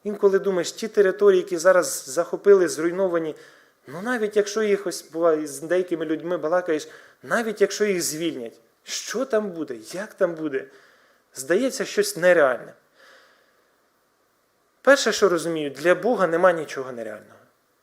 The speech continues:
Друге, що я собі розумію, в одній історії, е,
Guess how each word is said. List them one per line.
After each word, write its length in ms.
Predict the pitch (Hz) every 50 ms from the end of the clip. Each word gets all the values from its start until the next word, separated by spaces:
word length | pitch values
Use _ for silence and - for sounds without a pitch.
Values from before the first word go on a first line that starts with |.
| _ _ _ _ _ _ _ _ _ _ _ _ _ _ _ _ _ _ _ _ _ _ _ _ _ _ _ _ _ _ _ _ _ _ _ _ _ _ _ _ _ _ _ _ -
Друге, 440 | 147 139 - 254 311 320 254 233 202
що 180 | - - 196
я 80 | 170 156
собі 260 | - - 151 143 147
розумію, 460 | 139 139 131 135 135 131 127 123 120 - _ _ _ _ _
в 80 | 131 143
одній 200 | 170 202 208 202
історії, 680 | 190 196 - - 233 240 214 185 165 151 147 135 - - -
е, 420 | 151 143 139 139 135 135 131 127